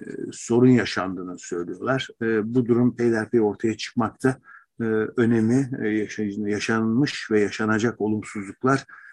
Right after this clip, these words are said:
e, gözler önüne seriliyor. Örneğin Uganda, e,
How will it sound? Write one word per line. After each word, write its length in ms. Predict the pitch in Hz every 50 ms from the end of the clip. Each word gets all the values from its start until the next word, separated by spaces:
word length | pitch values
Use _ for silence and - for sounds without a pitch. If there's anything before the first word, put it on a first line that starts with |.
| - - - - _ -
e, 180 | 117 113 110
gözler 380 | 110 110 127 123 117 117 127 117
önüne 240 | 113 107 110 110 107
seriliyor. 640 | - - 107 101 101 101 104 117 139 156 160 - 113
Örneğin 300 | 104 107 113 127 131 -
Uganda, 640 | 143 131 110 117 151 165 175 151 113 104 120 151 160 - _ - - - - - - _ _ 120
e, 340 | 117 117 113 110 110 107